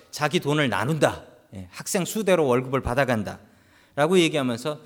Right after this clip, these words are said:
"선생님으로서의 바랄 걸 바라지 마라."라고 저한테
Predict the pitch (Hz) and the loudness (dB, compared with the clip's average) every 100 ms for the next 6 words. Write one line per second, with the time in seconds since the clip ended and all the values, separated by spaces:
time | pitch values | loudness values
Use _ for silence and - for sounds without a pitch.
0 | - - - 226 240 240 226 220 208 185 | -20 -10 -2 0 2 2 2 2 2 0
1 | 170 185 180 123 131 131 135 104 104 101 | 0 0 -2 -2 -2 0 -4 -4 -8 -6
2 | 95 76 76 - _ _ _ _ - 147 | -8 -8 -12 -16 _ _ _ _ -2 0
3 | 165 151 131 117 104 | 0 0 0 0 -6